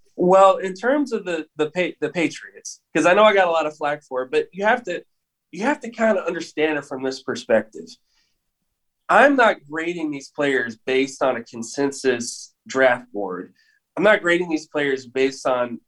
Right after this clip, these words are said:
a draft analyst big board. I didn't write down, "Okay,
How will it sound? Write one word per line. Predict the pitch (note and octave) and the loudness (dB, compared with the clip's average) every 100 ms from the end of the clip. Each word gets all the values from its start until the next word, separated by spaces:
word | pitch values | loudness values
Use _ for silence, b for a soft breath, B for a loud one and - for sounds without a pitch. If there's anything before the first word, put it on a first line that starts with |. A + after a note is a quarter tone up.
| _ | _
a | C3+ | -6
draft | C3 B2+ C3+ C3+ | -4 0 0 0
analyst | C3+ C3 B2 B2 A#2+ - | -4 -6 -4 -6 -8 -6
big | C#3 C#3 - | -4 -4 -6
board. | G#2+ G2+ G2+ G2+ _ _ _ - | -2 -2 -4 -8 _ _ _ 2
I | F#3 | 2
didn't | G3 G3+ - D3+ - _ | 4 0 0 -6 -8 _
write | C3+ C#3 E3 - | -4 0 0 0
down, | C#3+ D3+ D3+ C#3+ C3+ B2 A#2+ | -2 0 2 0 -2 -6 -8
"Okay, | C3+ C3+ B2 A#2 A2+ | -8 -6 -6 -6 -10